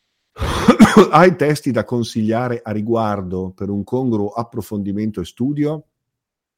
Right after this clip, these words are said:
Certo che sì, certo che sì, assolutamente sì. Ci sono dei testi molto belli, eh, a parte il libro tibetano dei morti, il libro egiziano dei morti,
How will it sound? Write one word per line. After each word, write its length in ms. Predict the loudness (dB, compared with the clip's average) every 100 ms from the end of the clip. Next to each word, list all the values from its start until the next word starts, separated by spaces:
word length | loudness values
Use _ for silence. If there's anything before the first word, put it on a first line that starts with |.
| _
Certo 300 | -8 -8 -8
che 120 | -10
sì, 240 | -12 -12 -16 _ _ _ _ _ _ _ _ _ _ _ _ _
certo 340 | -2 0 0 -6
che 140 | -10
sì, 260 | -12 -14 -20 _ _ _
assolutamente 760 | -8 -6 -4 -4 -4 -4 -6 -8
sì. 180 | -12 -12
Ci 140 | -8
sono 220 | -2 0
dei 180 | 2 0
testi 360 | -2 -4 -4 -4
molto 320 | -2 -2 -2
belli, 580 | 0 0 0 0 -4 -10 _ _ _ _ _ _ _ _ _ _ _ _ _ _
eh, 640 | -6 -2 -2 -2 -4 -6 -10
a 100 | -8
parte 480 | 2 4 4 4 0
il 200 | 0 0
libro 280 | 0 -2 -4
tibetano 480 | -2 -2 0 0
dei 160 | 0 0
morti, 640 | 2 2 0 -2 -6 -6 -4
il 100 | -4
libro 260 | -2 -2
egiziano 520 | -4 -6 -6 -4 -2
dei 140 | -2 -2
morti, 640 | -2 0 -2 -6 -6 -6